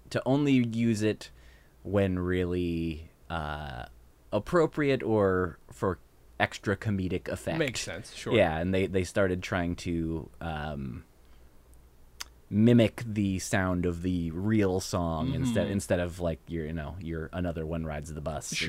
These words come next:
Speaker 2: sure,
Speaker 1: something
Speaker 2: sure.
Speaker 1: like that. Like, they wanted to make it sound pretty close to the original thing.
Speaker 2: Right.
Speaker 1: Um, which, uh, I don't know. There is something to me,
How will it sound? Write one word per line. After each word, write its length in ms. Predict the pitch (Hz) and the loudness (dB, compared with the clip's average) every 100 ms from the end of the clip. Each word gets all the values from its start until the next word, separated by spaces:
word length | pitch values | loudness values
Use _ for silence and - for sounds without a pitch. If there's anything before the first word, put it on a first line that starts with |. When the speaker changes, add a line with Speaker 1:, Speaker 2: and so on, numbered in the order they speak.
| 78 | -6
Speaker 2:
sure, 20 | |
Speaker 1:
something 280 | - - 80 | -8 -10 -8
Speaker 2:
sure. 80 | 71 | -10
Speaker 1:
like 140 | 73 | -8
that. 180 | 73 57 | -8 -8
Like, 200 | 73 - | -10 -8
they 100 | 80 | -8
wanted 280 | 76 71 73 | -6 -8 -8
to 120 | 71 - - - | -12 -14 -20 -8
make 260 | 95 90 82 | -4 -2 -4
it 120 | - | -4
sound 480 | 160 143 117 104 107 - - | 0 4 4 2 -6 -12 -4
pretty 200 | 190 120 | 0 0
close 420 | - 117 95 - | 0 0 0 -2
to 140 | - 87 | -6 -4
the 180 | 85 | -4
original 400 | 80 78 78 78 | -4 -6 -6 -10
thing. 380 | 71 90 64 78 - - | -8 -8 -8 -10 -12 -6
Speaker 2:
Right. 200 | 92 - - - | -6 -6 -14 -8
Speaker 1:
Um, 480 | - 90 78 73 76 - - - - - - - - | 0 0 0 -6 -10 -14 -20 -20 -12 -12 -12 -14 -2
which, 560 | 107 98 - - - - | 2 2 2 -4 -2 4
uh, 600 | 110 107 107 107 107 107 - - - - - - - - - - - - - - - _ - - - | 6 8 8 6 4 0 -10 -20 -20 -20 -20 -20 -20 -20 -20 -20 -20 -20 -20 -20 -20 _ -20 -2 4
I 60 | |
don't 140 | 262 320 | 6 6
know. 120 | 339 | 6
There 160 | 151 190 | 8 8
is 120 | 208 | 6
something 520 | 226 214 202 190 185 | 4 2 0 0 -2
to 140 | - 180 | 0 -2
me, 640 | 180 175 175 170 165 | 0 -2 0 -2 -2